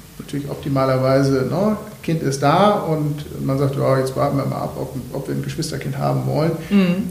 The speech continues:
Speaker 1: Äh, für den Zwischenraum, da ist natürlich dann so, so, so, so ein Bereich, wo man sagt, das steht jetzt nicht mehr mit einer ha-, mit einer Heilbehandlung, äh, im Zusammenhang.
Speaker 2: Mhm.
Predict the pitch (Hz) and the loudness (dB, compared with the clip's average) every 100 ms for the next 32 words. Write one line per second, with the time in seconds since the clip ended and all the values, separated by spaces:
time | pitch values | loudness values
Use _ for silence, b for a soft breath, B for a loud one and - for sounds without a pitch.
0 | - 127 127 - 127 - 190 196 175 156 | -6 -6 -8 -4 -2 2 4 4 2 2
1 | 151 143 139 147 156 - 147 - 143 139 | 0 0 0 0 -2 -2 -4 0 4 6
2 | 135 135 135 127 139 127 139 139 139 135 | 4 2 -4 -10 -10 -6 -2 -2 0 -2
3 | 131 139 123 120 - - - 139 127 127 | -2 -2 -2 -2 -8 -10 -10 -6 -2 4
4 | 160 160 - 147 151 143 147 143 143 120 | 4 4 0 0 2 4 4 2 0 -2
5 | - 156 147 147 139 147 143 156 139 135 | -2 0 0 2 0 -2 -2 0 2 2
6 | 127 120 135 - 135 131 127 156 139 131 | 0 0 -2 -2 -2 -2 0 0 2 2
7 | 139 135 131 - - - - - - - | 2 0 -2 -4 -6 -6 -8 -10 -12 -10
8 | - 151 180 185 185 - - 185 170 | 0 2 2 0 0 -4 0 2 4